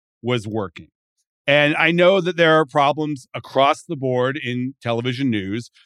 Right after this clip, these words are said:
The ratings at Fox have cratered since Tucker Carlson left. Even the ratings at M S N B C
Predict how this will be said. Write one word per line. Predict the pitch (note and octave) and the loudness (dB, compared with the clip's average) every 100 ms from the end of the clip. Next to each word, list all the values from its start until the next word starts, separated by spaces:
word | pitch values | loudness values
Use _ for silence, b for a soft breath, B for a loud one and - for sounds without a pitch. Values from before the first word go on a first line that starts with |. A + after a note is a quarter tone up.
| _ | _
The | G#2+ | -4
ratings | A#2 B2+ B2+ | -2 -2 -2
at | C3+ | -4
Fox | B2+ A#2+ C3+ - | 0 0 0 -4
have | C#3+ B2 A#2 _ _ | -6 -6 -8 _ _
cratered | - C#3 C#3 C#3 | -2 0 0 -4
since | B2 B2+ | -6 -10
Tucker | - B2+ A#2 | -6 -8 -6
Carlson | A2 E3+ E3 D#3 D#3 | 0 2 2 0 0
left. | D#3 D3+ - _ _ | 0 -2 -6 _ _
Even | D3+ D3+ | -8 -4
the | D3+ | 2
ratings | C#3+ C#3+ C3 | 2 2 2
at | C3+ | 0
M | C#3 | -2
S | B2+ C#3 | -2 -2
N | |
B | B2+ | -4
C | B2+ - G3 F#3 | -4 -4 -2 -2